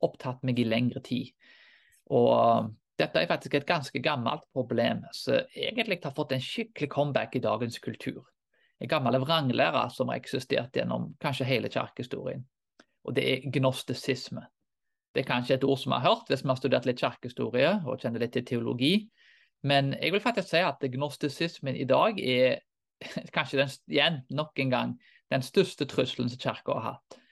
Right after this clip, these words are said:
Og i, tidlig i kirkehistorien så var dette en trussel som kirken overvant. Det var kirken kanskje sin aller største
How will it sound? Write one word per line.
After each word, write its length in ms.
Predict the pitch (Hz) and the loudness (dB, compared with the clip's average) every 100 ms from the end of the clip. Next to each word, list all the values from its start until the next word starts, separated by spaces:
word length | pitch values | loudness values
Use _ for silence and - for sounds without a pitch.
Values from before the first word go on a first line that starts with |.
| _ _ _ _ - | _ _ _ _ 2
Og 380 | 135 135 127 - - | 6 6 4 0 -10
i, 160 | - - - | -18 -16 -6
tidlig 300 | - 156 170 | 2 4 4
i 100 | - | 2
kirkehistorien 640 | 220 147 147 131 131 127 123 | 2 2 -2 -2 -2 -2 -4
så 140 | 143 | 0
var 140 | 143 170 | 0 0
dette 240 | - 131 | 0 -2
en 140 | - 131 | -2 -4
trussel 340 | 120 - 127 | -6 -6 -14
som 140 | - | -8
kirken 260 | 180 139 - | -8 -8 -6
overvant. 800 | 160 160 120 226 - - _ - _ _ _ - | -2 2 2 2 0 -6 _ -20 _ _ _ -4
Det 80 | 131 | 2
var 160 | 170 | 2
kirken 400 | - 170 - 175 | 4 0 0 -4
kanskje 360 | - 139 131 131 | 0 -2 -2 -6
sin 160 | - - - 151 | -6 -8 -2 2
aller 320 | 196 214 - | 4 2 -2
største 480 | - 143 - - | 0 0 0 -8